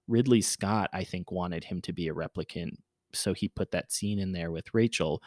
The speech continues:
But then by the end of the movie, he, he leaves it deliberately vague. And then again, like I was saying in the sequel, Blade Runner twenty forty-nine, he's old. So either he's a replicant who is not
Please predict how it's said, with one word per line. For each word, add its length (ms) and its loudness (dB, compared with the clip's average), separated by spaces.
But 120 2
then 160 4
by 120 4
the 120 2
end 120 2
of 80 -4
the 80 0
movie, 340 2
he, 400 -4
he 200 4
leaves 340 6
it 100 4
deliberately 600 2
vague. 520 2
And 140 6
then 100 6
again, 240 6
like 200 2
I 40 6
was 160 4
saying 260 0
in 100 0
the 80 -2
sequel, 680 6
Blade 200 2
Runner 200 2
twenty 260 -2
forty-nine, 680 0
he's 400 -4
old. 460 6
So 320 2
either 500 4
he's 240 -2
a 40 0
replicant 520 -2
who 100 0
is 160 -2
not 340 0